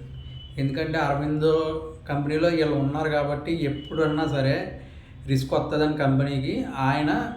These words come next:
ముందుకుండా రాజ్యసభ సభ్యకి, సభ్యత్వానికి రాజీనామా చేసి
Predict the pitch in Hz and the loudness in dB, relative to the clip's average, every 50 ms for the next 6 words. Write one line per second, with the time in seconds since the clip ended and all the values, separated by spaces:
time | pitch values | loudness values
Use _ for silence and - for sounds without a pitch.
0 | - 143 139 139 143 143 139 156 156 151 156 160 - 170 147 135 135 139 135 - | -6 -4 -2 -2 0 0 2 0 0 0 0 0 2 2 4 4 2 2 2 0
1 | 160 147 151 156 151 147 147 139 143 147 147 147 160 156 - 156 - - - 151 | -2 0 0 0 0 0 -2 -4 -4 -6 -6 -4 -4 -6 -6 -6 -8 -10 -6 -4
2 | 135 131 151 147 - 151 151 151 151 147 143 135 127 127 127 135 143 147 143 147 | -2 0 0 0 0 0 0 0 0 0 2 2 2 2 2 2 2 0 0 0
3 | 135 - 131 127 123 127 - 165 214 - - - - | 0 0 2 0 0 0 -2 -2 -2 -2 -2 -4 -10